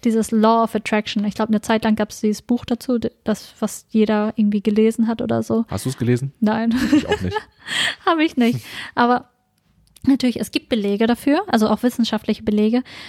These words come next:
Speaker 1: dass, ähm, eine po-, also so eine positive Grundhaltung irgendwie schon seine Vorzüge hat, auch gesundheitlich
Speaker 2: Ja.
Speaker 1: gibt es auch. Aber dass, ähm, diese Studien besagen halt nicht, dass man halt nur dieses Spektrum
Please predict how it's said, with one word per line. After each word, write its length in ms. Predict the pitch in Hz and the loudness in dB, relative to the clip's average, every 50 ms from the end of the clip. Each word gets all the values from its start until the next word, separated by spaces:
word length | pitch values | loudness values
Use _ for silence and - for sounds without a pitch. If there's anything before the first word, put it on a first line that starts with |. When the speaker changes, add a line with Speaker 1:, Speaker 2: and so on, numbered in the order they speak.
| - - | -12 -2
Speaker 1:
dass, 380 | - 220 214 214 - - - - - | 0 2 2 2 0 -2 -10 -4 0
ähm, 400 | 226 214 214 214 214 214 214 220 - | 2 2 4 4 4 2 2 2 2
eine 160 | 226 214 214 | 2 2 2
po-, 380 | - - - - - - - - _ | 2 -4 -12 -12 -10 -10 -12 -12 _
also 220 | - 220 214 214 214 | -2 0 0 0 0
so 160 | 220 - 220 | 0 0 2
eine 160 | 220 220 214 | 2 2 2
positive 560 | 214 - - 262 240 233 240 226 - - 220 208 | 0 0 -2 -2 -2 -2 -6 -8 -6 -6 -6 -6
Grundhaltung 1000 | - - - - 240 247 247 - - 240 240 262 269 - - 294 302 302 269 226 | -6 -8 -2 2 2 2 2 0 0 0 0 0 -2 0 0 0 0 0 0 0
irgendwie 300 | 220 233 226 240 - - | 0 0 0 0 -2 -4
schon 200 | - - 233 226 | 0 2 4 4
seine 160 | 226 214 220 | 4 2 0
Vorzüge 580 | - - 233 220 220 - - 220 - 214 196 | 0 0 0 0 0 0 -2 -2 0 -2 -2
hat, 200 | - 214 - - | -4 -4 -6 -4
auch 160 | - 208 - _ | -8 -8 -8 _
gesundheitlich 1000 | - 220 214 196 220 208 214 - - 208 - - - 214 214 226 - - - _ - - - - - - - - - _ _ _ - | 0 0 2 2 2 2 2 2 0 -4 -4 -2 -2 0 0 -2 -2 -6 -18 _ -20 -20 -20 -20 -20 -20 -20 -20 -20 _ _ _ 0
Speaker 2:
Ja. 60 | - | 0
Speaker 1:
gibt 240 | 254 - _ - - | 0 0 _ 0 0
es 220 | 240 233 - - _ _ - | 0 0 0 -6 _ _ -2
auch. 460 | - 214 214 208 208 202 - - - - _ _ | 2 4 4 4 2 0 -6 -12 -20 -20 _ _
Aber 580 | - - 220 226 240 233 233 220 233 254 269 262 _ - | 0 2 4 4 4 2 2 0 0 0 -2 -4 _ 0
dass, 580 | 220 214 226 - - - - - - - - _ _ _ _ - | 0 0 0 -2 -6 -10 -10 -10 -10 -12 -14 _ _ _ _ -2
ähm, 360 | 226 220 220 220 220 220 214 220 | 0 2 2 2 2 0 0 2
diese 280 | 233 226 220 220 226 | 0 2 2 2 0
Studien 340 | 220 - 262 254 254 247 233 | 0 2 2 2 4 4 4
besagen 360 | 220 214 214 208 208 226 226 | 4 4 2 2 2 2 2
halt 160 | 233 214 - | 2 2 2
nicht, 200 | 233 233 - - | 2 0 2 0
dass 140 | 220 214 - | -4 -4 0
man 200 | - 214 214 208 | 0 0 0 0
halt 280 | 220 214 214 220 - - - - - - - - - - _ _ - | 0 -2 -4 -4 -8 -12 -20 -20 -20 -20 -20 -20 -20 -20 _ _ 0
nur 320 | 226 220 226 247 254 254 | 2 4 4 6 4 4
dieses 320 | 233 - 233 233 - 240 220 | 2 0 -2 -2 -2 -2 -2
Spektrum 800 | - - _ - - 202 - - - - - 208 214 208 214 | -4 -6 _ -2 -2 -2 -2 -4 -10 -4 -2 0 2 0 0